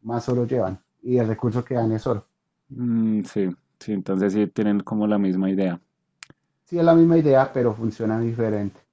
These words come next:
Speaker 2: Funcionan diferente porque en Mythology, cabe recordar que para construir centros urbanos, eh,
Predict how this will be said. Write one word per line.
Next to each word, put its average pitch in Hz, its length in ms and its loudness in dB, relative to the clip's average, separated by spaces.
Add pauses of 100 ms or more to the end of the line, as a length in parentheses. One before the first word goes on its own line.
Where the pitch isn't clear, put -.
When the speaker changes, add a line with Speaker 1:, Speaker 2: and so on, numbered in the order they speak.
(160)
Speaker 2:
Funcionan 95 480 -2
diferente 101 500 4
porque 120 260 2
en 110 100 2
Mythology, 95 640 2 (720)
cabe 110 180 4
recordar 101 580 4
que 104 260 0 (520)
para 117 280 6
construir 110 500 2
centros 117 520 2
urbanos, 117 800 2 (320)
eh, 95 580 0